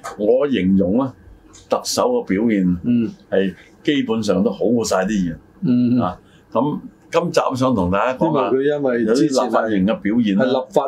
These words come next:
Speaker 2: 議員之首啊嘛。
Speaker 1: 係，係，
Speaker 2: 係。
Speaker 1: 係。嗱，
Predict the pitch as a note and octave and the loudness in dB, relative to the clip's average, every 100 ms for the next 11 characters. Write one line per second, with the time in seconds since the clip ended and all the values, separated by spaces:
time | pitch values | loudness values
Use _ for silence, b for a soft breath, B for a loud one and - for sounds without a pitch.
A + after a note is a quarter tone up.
0 | B2+ A2 C3 C3 G#2 A#2+ D3 - A2 B2+ | -2 0 0 0 -2 -2 0 0 0 0
1 | B2+ A2+ A2+ F#2 F#2 G2 F2 E2 A#2 G2+ | -2 -4 -6 -2 0 0 -2 -2 -2 -4
2 | E2+ - - - - - F2 | -6 -10 -20 -20 -20 -6 -6